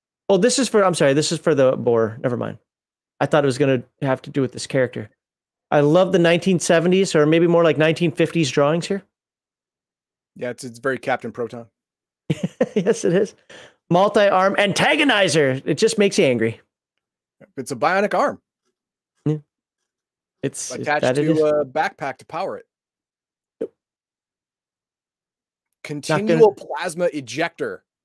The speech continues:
Speaker 2: is a built-in weapon.
Speaker 1: Where, where do you see that? So I'll, I'll look at that.
Speaker 2: It's, it's, it's right next to the picture of the dude.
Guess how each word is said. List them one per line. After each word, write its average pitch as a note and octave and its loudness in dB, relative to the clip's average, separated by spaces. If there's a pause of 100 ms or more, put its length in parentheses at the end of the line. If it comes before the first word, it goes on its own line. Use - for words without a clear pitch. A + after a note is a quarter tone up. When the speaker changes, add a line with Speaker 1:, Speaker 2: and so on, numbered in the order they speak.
(180)
Speaker 2:
is A#2+ -16
a A#2 -14
built-in C#3 -8
weapon. A#2+ -10 (680)
Speaker 1:
Where, D3 0
where D3 2
do C#3 0
you C3 0
see C#3 -2
that? - -2 (120)
So - -10
I'll, D3+ 0
I'll D#3 2
look D3 0
at - -8
that. - -6 (220)
Speaker 2:
It's, - -20
it's, C#3 -8
it's C#3 -10
right D#3+ -2
next D3+ -8
to C#3+ -8
the A#2+ -10
picture C#3 -6
of A#2 -6
the G#2+ -20
dude. A2 -12